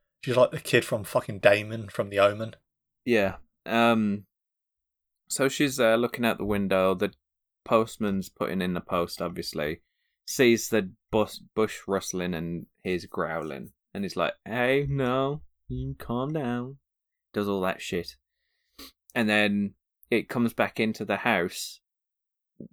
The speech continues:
Speaker 2: behind the kid. So you can just, you can't hear the postman, you can just see him. And then a dog just kind of appears in his hands, like it's just being thrown at him at,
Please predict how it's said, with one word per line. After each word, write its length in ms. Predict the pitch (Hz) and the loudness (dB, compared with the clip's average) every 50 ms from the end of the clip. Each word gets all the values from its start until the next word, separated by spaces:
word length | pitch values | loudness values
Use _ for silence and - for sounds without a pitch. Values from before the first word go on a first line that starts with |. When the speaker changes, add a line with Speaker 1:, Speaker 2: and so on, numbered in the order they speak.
| _ - | _ -6
Speaker 2:
behind 480 | 98 - - 104 98 98 95 92 85 | -6 -4 -2 0 0 0 0 -2 -4
the 140 | - - 85 | -4 -8 -10
kid. 400 | - - - 107 90 80 85 - - - _ _ _ _ _ _ _ _ _ _ _ _ _ _ _ - | -8 -4 -2 -2 -2 -2 -2 -6 -10 -20 _ _ _ _ _ _ _ _ _ _ _ _ _ _ _ -6
So 120 | - 107 | -2 0
you 180 | 92 90 87 - | 0 0 -2 -4
can 160 | - 90 85 | -6 -6 -4
just, 460 | - 98 87 - - - - - - - - - - - - - - _ - | -4 -6 -6 -6 -8 -8 -8 -8 -8 -8 -10 -10 -10 -10 -12 -12 -14 _ -8
you 120 | 95 95 | -8 -8
can't 340 | - - 120 117 101 - - - | -6 -2 -2 -2 -2 -2 -4 -6
hear 500 | - 113 107 101 98 95 92 87 - - _ | -2 2 2 4 4 2 2 0 -4 -6 _
the 80 | - - | -16 -14
postman, 520 | - - 95 87 85 - - 87 78 78 | -8 -4 -4 -4 -4 -6 -8 -10 -8 -8
you 100 | 82 80 - | -10 -10 -10
can 120 | - 78 | -12 -12
just 200 | - - - - | -10 -10 -8 -6
see 220 | - 101 90 78 | -4 -2 0 0
him. 240 | 69 71 71 - - - _ _ _ _ _ _ _ _ _ _ _ - | -2 -2 -4 -8 -12 -14 _ _ _ _ _ _ _ _ _ _ _ -2
And 120 | 110 101 | -2 0
then 460 | 98 92 92 92 92 92 90 87 - _ _ _ _ _ _ _ _ _ _ _ _ _ _ - | 0 0 -2 -2 -2 -2 -4 -6 -6 _ _ _ _ _ _ _ _ _ _ _ _ _ _ -8
a 60 | 101 | -6
dog 420 | 95 - 113 101 98 101 92 - - - | -2 2 4 6 6 4 2 -2 -10 -4
just 220 | - 104 - - - | -4 -4 -4 -4 -6
kind 240 | - 113 101 92 92 | -4 -2 -2 0 0
of 140 | 92 - - - | -2 -4 -6 -14
appears 640 | - - _ - - - 120 101 101 98 95 - - | -14 -10 _ -4 -2 0 2 2 2 2 2 2 2
in 140 | 101 95 95 | 2 0 -2
his 160 | 92 92 - | -2 -4 -4
hands, 540 | - 107 98 90 82 82 87 92 - - - | -2 -2 0 0 0 -2 -2 -4 -6 -6 -4
like 240 | 101 90 80 - - | -2 -2 -2 -2 -4
it's 160 | - - - | -8 -8 -6
just 260 | - - 104 - - | -4 -4 -4 -2 -2
being 160 | - 95 87 - | -2 -2 -2 -4
thrown 480 | - - - - 104 101 95 95 90 | -6 -8 -2 0 2 4 4 2 2
at 140 | 90 - - | 0 -2 -2
him 160 | 92 90 85 | -4 -4 -4
at, 140 | 73 - - | -6 -6 -8